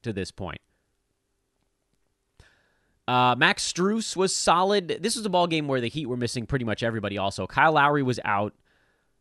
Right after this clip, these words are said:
Uh, Caleb Martin's been out for a while. Bam Adebayo was out. Tyler Herro was out. So you had, uh, effectively four of the regular starters gone for the Heat.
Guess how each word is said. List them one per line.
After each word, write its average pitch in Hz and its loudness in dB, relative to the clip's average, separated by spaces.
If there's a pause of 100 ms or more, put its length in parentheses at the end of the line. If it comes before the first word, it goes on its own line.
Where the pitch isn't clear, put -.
(160)
Uh, 87 -4
Caleb 151 0
Martin's 127 0
been 113 -2
out 107 -4
for 107 -8
a 95 -6
while. 95 0
Bam 120 -4
Adebayo 110 0
was 107 -4
out. 98 0
Tyler 95 -6
Herro 117 0
was 95 -4
out. 73 -10 (420)
So - -4
you 135 0
had, 131 0 (640)
uh, 101 -2
effectively 143 0
four 160 4
of 117 -4
the 113 -4
regular 120 0
starters 104 -4 (680)
gone 98 -2 (340)
for 113 -6
the 92 -6
Heat. 87 -10